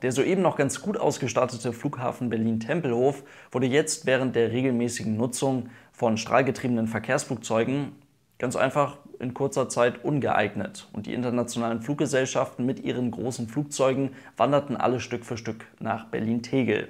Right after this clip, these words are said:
Denn dieser Flughafen war ganz einfach moderner ausgestattet und war ganz einfach durch seine infrastrukturellen Gegebenheiten wie Länge der Start- und Landebahn, Hindernissituation rund um die Start- und Landebahn besser geeignet für die Fluggesellschaften und die Flugzeuge, die sie damals benutzten.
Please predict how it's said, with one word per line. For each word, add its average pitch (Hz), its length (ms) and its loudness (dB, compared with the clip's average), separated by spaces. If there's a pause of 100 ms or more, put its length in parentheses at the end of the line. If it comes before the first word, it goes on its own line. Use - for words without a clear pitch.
(440)
Denn 107 80 -8
dieser 117 240 0
Flughafen 120 480 0
war 113 100 6
ganz 117 160 -2
einfach 113 300 -6
moderner 117 500 4
ausgestattet 139 720 2 (320)
und - 460 -4
war 120 320 6
ganz 110 180 -2
einfach 113 300 -4
durch 110 200 -6
seine 113 220 -2
infrastrukturellen 113 880 -4
Gegebenheiten 117 840 0 (220)
wie - 100 -8
Länge 117 300 2
der 110 120 4
Start- 110 260 2
und 110 120 -2
Landebahn, 117 500 4
Hindernissituation 123 1040 2
rund 123 260 0
um 123 140 -2
die 117 80 -2
Start- 113 260 0
und 113 120 -2
Landebahn 113 500 2 (240)
besser 120 300 0
geeignet 117 800 -4
für - 80 -16
die 78 80 -10
Fluggesellschaften 117 960 0
und - 420 -8
die 127 80 -6
Flugzeuge, 113 480 -4
die 113 100 -4
sie 110 140 -6
damals 107 320 -2
benutzten. 113 560 -4